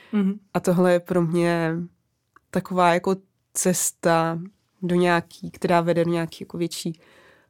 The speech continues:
Speaker 2: laskavosti nebo jemnosti k sobě. A, a mně je vlastně už popravdě jedno, jestli se vyléčím nebo ne.
Speaker 1: Mhm.
Speaker 2: Jestli jako někdy tu, ten obličej budu mít jako prdelku.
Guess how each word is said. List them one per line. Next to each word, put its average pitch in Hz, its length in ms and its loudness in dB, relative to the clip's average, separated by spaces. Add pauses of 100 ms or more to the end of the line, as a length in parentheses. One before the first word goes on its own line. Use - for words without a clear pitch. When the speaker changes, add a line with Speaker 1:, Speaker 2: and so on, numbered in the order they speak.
(140)
Speaker 2:
laskavosti 175 1120 -2
nebo 160 220 -4
jemnosti 170 1080 -4
k - 60 -18
sobě. 170 600 -6 (1080)
A, 165 480 0 (540)
a 196 60 2
mně 190 160 6
je 190 80 4
vlastně 202 300 -2
už - 100 -6
popravdě 185 420 0
jedno, 175 200 2
jestli 175 200 -2
se - 120 -4
vyléčím 175 480 -2
nebo 175 180 0
ne. 170 240 -2 (220)
Speaker 1:
Mhm. 196 260 4
Speaker 2:
Jestli 196 220 0
jako 185 160 0
někdy 175 300 2
tu, 170 180 -8 (280)
ten 180 140 0
obličej 170 400 0
budu 170 220 0
mít 165 200 0
jako 160 180 -4
prdelku. 160 640 -4